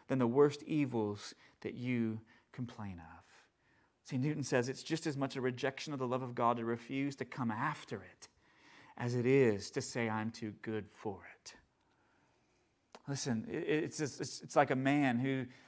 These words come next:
who has all kinds of symptoms but refuses to acknowledge that he's sick.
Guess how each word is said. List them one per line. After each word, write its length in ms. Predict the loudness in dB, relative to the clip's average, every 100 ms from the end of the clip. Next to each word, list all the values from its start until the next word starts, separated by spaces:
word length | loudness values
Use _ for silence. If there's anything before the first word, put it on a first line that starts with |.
| _
who 340 | 0 2 2 0 -8 2
has 220 | 2 6
all 260 | 8 8
kinds 420 | 8 2 2 0 -2
of 80 |
symptoms 600 | -4 -4 -4 -2 -2 -2
but 200 | -2 -2 -2 -6
refuses 720 | -2 -2 -2 0 2 4 2 0
to 160 | 0
acknowledge 480 | 2 4 6 6 2
that 100 | -2
he's 180 | -2 -2
sick. 460 | 0 2 2 -4